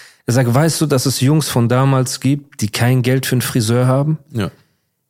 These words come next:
Speaker 1: Für die ist acht Euro, zehn Euro zum Friseur zu gehen, eine Entscheidung, über die sie lange nachdenken müssen. Der sagt, „Und du kennst das gar nicht, weil wir essen, was wir wollen, wir fahren, was wir wollen und so weiter.“ Der sagt, „Und das musst du im Kopf haben.“ Und ich meine damit, ich werd auch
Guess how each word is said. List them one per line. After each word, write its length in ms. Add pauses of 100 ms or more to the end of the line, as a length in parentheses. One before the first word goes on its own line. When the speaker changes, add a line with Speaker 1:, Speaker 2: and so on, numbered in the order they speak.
(220)
Speaker 1:
Für 200
die 180
ist 220
acht 320
Euro, 800
zehn 320
Euro 220
zum 200
Friseur 420
zu 160
gehen, 240
eine 240
Entscheidung, 600
über 200
die 140
sie 140
lange 340
nachdenken 560
müssen. 340 (160)
Der 80
sagt, 160
„Und 100
du 80
kennst 320
das 200
gar 180
nicht, 200
weil 200 (260)
wir 140
essen, 240
was 180
wir 120
wollen, 220
wir 80
fahren, 280
was 200
wir 100
wollen 240
und 100
so 100
weiter.“ 400 (340)
Der 60
sagt, 120
„Und 100
das 160
musst 200
du 40
im 120
Kopf 240
haben.“ 180
Und 180 (180)
ich 200
meine 260
damit, 240
ich 180
werd 160
auch 240